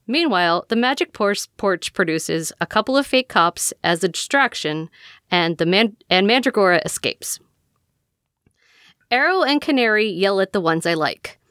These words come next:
Ollie notices that Q puts a clue in his pocket and makes him give it back.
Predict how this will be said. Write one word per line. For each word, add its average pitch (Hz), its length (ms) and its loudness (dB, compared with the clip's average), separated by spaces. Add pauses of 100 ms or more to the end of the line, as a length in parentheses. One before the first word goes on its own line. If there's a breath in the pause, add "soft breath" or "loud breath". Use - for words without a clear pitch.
(640 soft breath)
Ollie 320 340 2
notices 240 800 0
that 196 160 0
Q 196 220 2
puts - 300 -4
a 202 60 -6
clue 285 400 2
in 170 100 2
his 156 140 -4
pocket - 580 -2
and 185 140 2
makes 180 240 2
him 185 100 0
give 160 180 -2
it 160 140 -2
back. - 440 -6